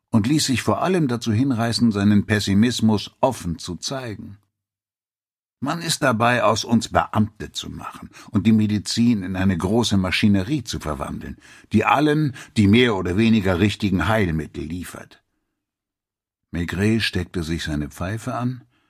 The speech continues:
und beobachtete ihn stumm. „Nicht nur Beamte“,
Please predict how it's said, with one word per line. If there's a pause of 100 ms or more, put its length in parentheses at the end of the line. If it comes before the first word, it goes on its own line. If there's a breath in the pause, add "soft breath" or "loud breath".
(200)
und
beobachtete
ihn
stumm. (1160)
„Nicht
nur
Beamte“,